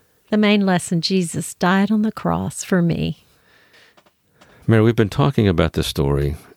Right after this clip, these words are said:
Speaker 2: and the significance of it. It is the most significant of all stories. History pivots around this event. But as I look at the story, I'm just reminded that Jesus died on this cross. He endured the suffering that he endured,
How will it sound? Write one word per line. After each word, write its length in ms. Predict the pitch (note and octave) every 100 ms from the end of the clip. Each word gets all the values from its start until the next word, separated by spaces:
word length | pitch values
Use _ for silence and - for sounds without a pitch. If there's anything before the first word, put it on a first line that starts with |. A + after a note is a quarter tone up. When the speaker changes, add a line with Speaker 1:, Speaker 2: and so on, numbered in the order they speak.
| _ _ -
Speaker 2:
and 280 | D2 C#2+ D2
the 60 |
significance 640 | - G#2+ E2+ - C#2+ A#1+
of 160 | B1+ B1
it. 60 | C#2+
It 80 |
is 160 | F#2 C#3+
the 80 | G2
most 200 | D2 -
significant 560 | B1 B1+ - A1+ - -
of 140 | - D2+
all 180 | D#2
stories. 420 | F2 - B1+ - - _ _ _ _ _ -
History 260 | F#2 -
pivots 360 | E2 G2+ F2+ -
around 260 | C2+ B1 A#1
this 180 | A#1
event. 300 | G#1+ A#1+ C2 - - _ _ _ _ -
But 140 | F#2+
as 80 | F2
I 20 |
look 180 | E2 G2
at 60 | F#2
the 80 |
story, 420 | F#2 - F2 E2 D#2
I'm 120 | D2+
just 180 | E2 D2
reminded 380 | C#2 C#2 C#2+
that 140 | C2 C2
Jesus 680 | - D#2 E2 D2 - - - -
died 220 | D#2 D#2
on 80 | D#2
this 160 | C#2 -
cross. 580 | - C2 B1+ - - - _ -
He 80 | F2+
endured 480 | E2 D2+ D#2+ D#2 D2 -
the 100 | D2
suffering 440 | - D#2 - D#2
that 100 | D2
he 100 | D2
endured, 500 | D2 C#2+ C#2+ C#2+ D2